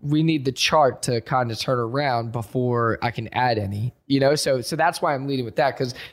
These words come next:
that's really was important. I mean, it, it was minus twenty-five percent in, like, four or five days. But I mean, I, I had, like, like, my Roth was adding at, like, the sevens. Like, I mean, I mean, th-, right now, if we're over nine within the next two or three weeks,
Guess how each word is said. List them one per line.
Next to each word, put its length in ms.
that's 280
really 220
was 260
important. 340
I 20
mean, 100
it, 160
it 80
was 140
minus 380
twenty-five 420
percent 320
in, 80
like, 240
four 200
or 40
five 380
days. 380
But 180
I 100
mean, 140
I, 240
I 100
had, 220
like, 280
like, 280
my 180
Roth 560
was 220
adding 560
at, 100
like, 200
the 60
sevens. 560
Like, 160
I 60
mean, 340
I 60
mean, 220
th-, 240
right 340
now, 400
if 120
we're 240
over 220
nine 380
within 260
the 100
next 320
two 180
or 60
three 260
weeks, 300